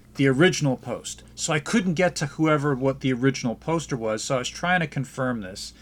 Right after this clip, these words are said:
And I got this on, like, a, a Wednesday or a Thursday. And that Saturday was when I was going to the Jacktown Flea Market. So I was like, "Man, this is like, I'm torn. I already have somewhere to go."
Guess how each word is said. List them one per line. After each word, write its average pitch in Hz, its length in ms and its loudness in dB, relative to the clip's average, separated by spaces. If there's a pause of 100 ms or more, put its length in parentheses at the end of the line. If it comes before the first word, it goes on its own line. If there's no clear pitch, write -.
(380)
And 131 80 -4
I 160 140 4
got 156 280 2
this 151 200 0
on, 139 140 0
like, 123 180 -4
a, 107 240 -2 (560)
a 117 160 -4
Wednesday 135 640 2
or 120 120 2
a 110 40 -4
Thursday. 117 760 0 (320)
And 131 140 0
that 156 240 4
Saturday 175 560 4
was 123 180 0
when 139 140 2
I 135 80 6
was 123 160 0
going 131 240 0
to 113 80 -8
the 120 80 -4
Jacktown 123 500 0
Flea 170 200 -2
Market. 117 360 -2
So 127 140 -4
I 117 100 0
was 117 140 -4
like, 110 140 -8
"Man, 123 360 0
this 113 200 -4
is 110 120 -10
like, 123 160 -4
I'm 113 120 -8
torn. 160 360 0
I 117 100 2
already 127 200 2
have 107 160 -2
somewhere 120 320 -2
to 104 80 -6
go." 107 380 0